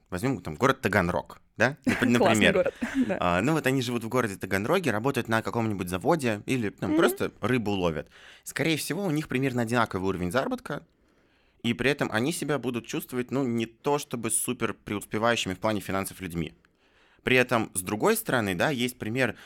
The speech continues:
Speaker 1: а, как вот, э, мы с тобой там много лет назад вместе сидели в общаге на первом
Speaker 2: Ага.
Speaker 1: курсе, не знаю, ели самые дешевые пельмени, квашеную капусту и запивали это все водкой,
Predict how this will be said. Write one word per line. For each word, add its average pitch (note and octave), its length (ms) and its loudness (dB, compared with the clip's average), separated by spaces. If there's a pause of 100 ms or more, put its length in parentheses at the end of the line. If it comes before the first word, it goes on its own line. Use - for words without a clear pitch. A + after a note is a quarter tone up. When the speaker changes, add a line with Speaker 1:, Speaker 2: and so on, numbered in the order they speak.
(220)
Speaker 1:
а, F#2 540 2
как G#2+ 220 -4
вот, A2 200 -2
э, G2+ 260 0 (460)
мы B2+ 200 2
с B2 60 -4
тобой G#2 300 0
там D#2+ 360 -6
много A#2 380 2
лет A#2 180 4
назад A2+ 320 2
вместе A#2+ 300 -2
сидели G#2 360 -2
в F2 60 2
общаге F#3+ 380 0
на C#3+ 100 2
первом A2+ 340 0
Speaker 2:
Ага. A3+ 120 2
Speaker 1:
курсе, E3 420 0 (120)
не A#2 580 -2
знаю, G#2 540 2
ели B2+ 480 0
самые C3+ 360 2
дешевые B2 400 0
пельмени, C3+ 640 2
квашеную C3 420 2
капусту C3 600 -2
и A#2+ 300 -2
запивали D3 460 0
это C#3 120 -2
все - 160 -4
водкой, B2+ 480 -4